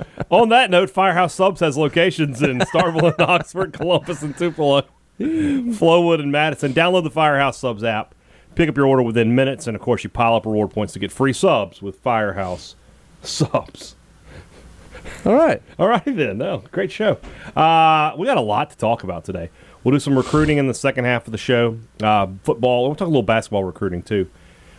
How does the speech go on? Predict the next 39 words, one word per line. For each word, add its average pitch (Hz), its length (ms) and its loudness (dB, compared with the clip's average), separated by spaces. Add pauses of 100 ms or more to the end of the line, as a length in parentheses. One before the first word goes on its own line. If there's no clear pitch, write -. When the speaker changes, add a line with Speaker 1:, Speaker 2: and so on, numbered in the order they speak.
(220)
Speaker 1:
We 160 80 4
might 247 100 4
talk 269 120 0
a 196 40 -2
little 160 140 0
baseball 127 540 0
because, 110 760 -2
the, 131 360 0
a-, 131 40 0
as 147 440 2
expected, - 680 -4
the - 60 -8
purge 139 800 0 (460)
has 110 140 -2
begun, 107 580 0 (600)
uh, 95 300 0
for 117 140 -2
Mississippi - 360 -4
State 104 240 -2
baseball 87 560 -2
as 95 380 0
the, 90 240 -2
uh, 87 220 -6 (460)
<clears throat> - 480 -20
as 101 120 0
players 113 400 -2
are 98 80 -8
heading 107 280 0
out, 110 280 2
and 98 180 -4
we 104 100 -4
expect 104 280 -6
to - 60 -20
see 113 100 -2
some 101 180 -2
new 104 100 2
faces 101 400 -4
coming 101 280 0
in, 98 260 0